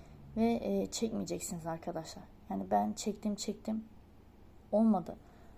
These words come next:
Ama artık ben kimseyi çekmek zorunda değilim ve çekmeyeceğim de diyorsunuz.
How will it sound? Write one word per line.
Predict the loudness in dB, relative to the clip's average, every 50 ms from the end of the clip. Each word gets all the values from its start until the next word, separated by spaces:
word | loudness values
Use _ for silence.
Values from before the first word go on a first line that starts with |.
| -4 0
Ama | 4 6 8 8
artık | 6 6 2 -4 0 2
ben | 4 4 4
kimseyi | 0 -4 -10 -12 -2 0 2 2 2
çekmek | 0 -4 -2 0 0 -2 0 0
zorunda | 0 2 2 2 0 2 2
değilim | 2 2 4 4 2
ve | 0 0
çekmeyeceğim | -2 -2 -4 -2 -2 -4 -4 -2 -4 -4 -4 -6
de | -8 -8
diyorsunuz. | -8 -10 -10 -8 -10 -10 -10 -10